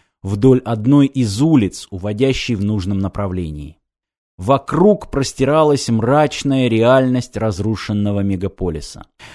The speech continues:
Множество ловушек подстерегало на пути. Участки зыбучего асфальта, способные в доли секунд поглотить человека или механоида, попадались особенно часто –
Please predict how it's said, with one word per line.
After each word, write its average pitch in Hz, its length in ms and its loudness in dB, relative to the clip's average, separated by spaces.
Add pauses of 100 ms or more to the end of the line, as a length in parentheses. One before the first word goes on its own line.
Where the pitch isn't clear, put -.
(120)
Множество 127 600 2
ловушек 123 600 2
подстерегало 104 640 -2
на 98 140 -4
пути. 90 420 -10 (320)
Участки 135 640 0
зыбучего 120 640 0
асфальта, 127 720 0
способные 113 560 -2
в 101 60 -4
доли 117 220 4
секунд 139 500 0
поглотить 110 500 -2
человека 120 560 0
или 123 320 0
механоида, 127 840 2 (260)
попадались 135 640 2
особенно 110 640 0
часто – 82 560 -6